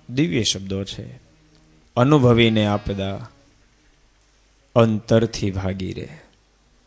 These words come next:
આપદા કોની ટળશે સ્વામી કે?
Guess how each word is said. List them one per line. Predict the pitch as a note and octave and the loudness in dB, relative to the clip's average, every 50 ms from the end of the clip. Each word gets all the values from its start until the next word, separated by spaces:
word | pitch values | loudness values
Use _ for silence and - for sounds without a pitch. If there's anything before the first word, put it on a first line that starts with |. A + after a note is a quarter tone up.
| _ _ _ _ _ _ _ _ _ _ _ _ _ _ _ _ _ _ _ _ _ _ _ _ _ _ _ _ _ _ _ _ _ _ _ _ _ _ _ _ _ _ _ _ _ _ _ _ _ _ _ _ _ _ _ _ _ _ _ - - | _ _ _ _ _ _ _ _ _ _ _ _ _ _ _ _ _ _ _ _ _ _ _ _ _ _ _ _ _ _ _ _ _ _ _ _ _ _ _ _ _ _ _ _ _ _ _ _ _ _ _ _ _ _ _ _ _ _ _ 0 4
આપદા | A#2+ B2+ - - C3+ C3 C3+ B2 | 4 4 4 2 0 4 2 2
કોની | - - B2+ A#2 B2 C3 C3 A#2 | 4 2 0 0 0 0 -2 -4
ટળશે | - A2+ G#2+ G#2 - - G#2 | -4 -4 -4 -4 -4 -4 -6
સ્વામી | F#2 - - F2+ F2+ F#2 F2+ | -6 -6 -8 -10 -10 -12 -14
કે? | - - - A2+ A2 | -16 -18 -20 -20 -20